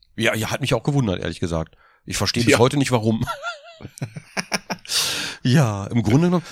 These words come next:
Speaker 1: unser Podcast, äh, wir hatten ja ursprünglich, ist das ja geplant gewesen als Gaming-Podcast. Inzwischen ist es ja einfach ein, äh,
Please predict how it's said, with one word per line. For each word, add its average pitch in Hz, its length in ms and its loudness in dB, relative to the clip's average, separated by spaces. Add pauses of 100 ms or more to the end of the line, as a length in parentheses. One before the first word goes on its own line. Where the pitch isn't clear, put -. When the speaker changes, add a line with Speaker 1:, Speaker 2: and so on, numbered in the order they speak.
(100)
Speaker 1:
unser 143 260 4
Podcast, 202 680 0
äh, 143 440 0
wir 117 120 -2
hatten 147 160 -4
ja 175 100 4
ursprünglich, 156 480 0
ist - 120 -2
das 127 100 -2
ja 117 100 2
geplant 120 340 -2
gewesen 117 240 0
als 92 160 -6
Gaming-Podcast. 147 680 -4
Inzwischen 135 340 -2
ist 120 120 -2
es 120 80 -4
ja 117 120 -2
einfach 117 280 -4
ein, 110 320 0
äh, 104 340 0